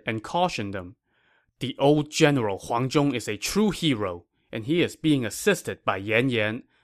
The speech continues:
We must not take them lightly." "Hmm. When I was in Changsha, I knew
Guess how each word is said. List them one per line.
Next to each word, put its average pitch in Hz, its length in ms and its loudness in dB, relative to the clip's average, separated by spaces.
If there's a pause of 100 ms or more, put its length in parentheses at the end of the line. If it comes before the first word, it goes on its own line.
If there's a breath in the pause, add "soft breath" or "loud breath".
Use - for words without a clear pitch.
We 113 140 -4
must 147 400 2
not 139 320 2
take 143 260 -2
them 117 300 0
lightly." 120 580 0 (1120)
"Hmm. 117 240 -12 (400)
When 120 180 0
I 175 140 8
was 127 240 0
in 101 100 -8
Changsha, 143 680 2 (180 soft breath)
I 120 120 2
knew 139 220 6